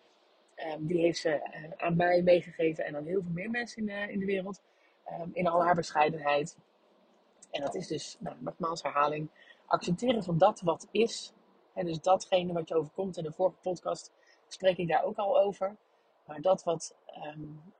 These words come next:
dat wat je overkomt, overkomt je. Dat wat er is, dat is er. Het gaat erom hoe jij er vervolgens mee omgaat. En wat jij er vervolgens van maakt en hoe jij kiest ermee om te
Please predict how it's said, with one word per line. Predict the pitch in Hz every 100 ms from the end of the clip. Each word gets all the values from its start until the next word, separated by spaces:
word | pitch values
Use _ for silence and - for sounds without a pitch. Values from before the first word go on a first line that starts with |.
| -
dat | 165 196
wat | 190 170
je | 151
overkomt, | 160 156 - 185 185 - _ _ -
overkomt | 190 175 - 240 220
je. | - - _ _ _ _ _ -
Dat | 180 185
wat | 170 165
er | 185
is, | 208 - - -
dat | - 165
is | 220 180
er. | 135 139 _ - - _
Het | 151
gaat | - 175 185
erom | 180 170
hoe | 170
jij | 175 175
er | 170
vervolgens | 160 170 160 -
mee | 165 147
omgaat. | 156 - - - _ _ _ _ -
En | 165 160 -
wat | 165 165
jij | 170 185
er | 175
vervolgens | 151 165 151 -
van | 151
maakt | 151 151 147
en | 147
hoe | 160
jij | 156 143
kiest | - 226 -
ermee | - 160 147 147
om |
te | 151